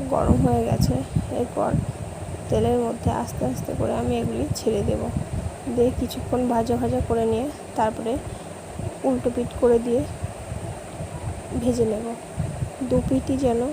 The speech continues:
সমানভাবে ভাজা হয়। এটা কিন্তু হালকা গোল্ডেন ব্রাউন করে ভেজে নিতে হবে, খুব বেশি ভাজলে এটা পুড়ে যাবে। আর যেহেতু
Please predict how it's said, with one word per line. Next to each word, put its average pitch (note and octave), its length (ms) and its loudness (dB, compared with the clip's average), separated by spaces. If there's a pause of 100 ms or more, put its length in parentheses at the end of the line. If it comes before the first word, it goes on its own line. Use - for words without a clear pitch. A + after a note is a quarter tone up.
(240)
সমানভাবে A#3+ 580 2
ভাজা A#3 320 0
হয়। A#3 220 -2 (560)
এটা B3+ 140 2
কিন্তু B3+ 380 2 (560)
হালকা A#3 400 4 (380)
গোল্ডেন B3 480 4
ব্রাউন A3+ 340 6
করে B3 200 4 (120)
ভেজে A#3 260 4
নিতে A3 260 2
হবে, A3+ 260 2 (560)
খুব C4 180 2 (120)
বেশি A#3 260 6
ভাজলে A#3+ 420 4 (320)
এটা B3+ 240 2
পুড়ে A3+ 280 6
যাবে। G#3 260 2 (800)
আর A3+ 120 2 (240)
যেহেতু A#3 340 6